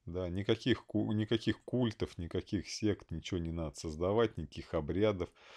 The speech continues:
Ну, естественно, Моисей, я говорю, совсем далеко зашёл в этом, равных ему нет в Ветхом Завете. Ну как, это всё человечество такое было, я в этом плане.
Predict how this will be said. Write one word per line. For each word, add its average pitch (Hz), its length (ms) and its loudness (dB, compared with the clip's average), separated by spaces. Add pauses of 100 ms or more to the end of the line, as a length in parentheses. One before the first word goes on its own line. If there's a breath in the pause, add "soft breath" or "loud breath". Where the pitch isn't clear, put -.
(460 loud breath)
Ну, 170 100 0
естественно, 120 560 2
Моисей, 90 520 4
я 80 160 4
говорю, 73 220 -2
совсем 120 460 2
далеко 107 380 4
зашёл 92 460 2
в 82 80 2
этом, 80 280 0
равных 76 400 6
ему 76 240 -2
нет 107 300 0
в 104 40 -4
Ветхом 95 340 -2
Завете. 90 280 0
Ну 143 60 0
как, 226 220 8
это 110 140 0
всё - 160 0
человечество 139 640 6
такое 80 260 -2
было, 73 260 0
я 80 160 4
в 80 40 4
этом 69 300 -2
плане. 69 400 -2